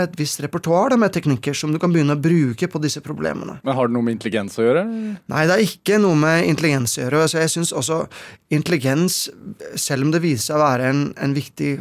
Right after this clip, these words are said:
Speaker 1: såkalt predikator, da, altså noe som forutsier hvor, hvor bra man såkalt lykkes med livet, så er det andre ting som i mye større grad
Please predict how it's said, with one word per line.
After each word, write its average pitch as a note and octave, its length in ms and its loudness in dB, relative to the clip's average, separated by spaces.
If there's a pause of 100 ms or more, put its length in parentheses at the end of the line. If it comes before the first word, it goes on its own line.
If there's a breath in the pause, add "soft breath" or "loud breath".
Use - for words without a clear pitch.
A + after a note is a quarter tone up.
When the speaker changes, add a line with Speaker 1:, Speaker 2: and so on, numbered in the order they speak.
(120)
Speaker 1:
såkalt - 480 -8
predikator, C#3+ 720 0
da, F3+ 60 0 (180)
altså D3 240 -4
noe D3 240 -4
som D3 80 -4
forutsier B2+ 480 -6
hvor, C#3+ 160 -4 (240)
hvor D3+ 240 -10
bra B2+ 80 -2
man C#3 160 -2
såkalt C#3+ 400 -6
lykkes D3+ 400 -6
med D3 160 0
livet, E3 320 2 (560 loud breath)
så D3 140 0
er D3 100 4
det F#3+ 80 4
andre B2 480 0
ting F#3 240 2
som E3 380 -2 (100)
i D#3 80 0
mye D3+ 480 2
større C3 240 -2
grad D3+ 400 2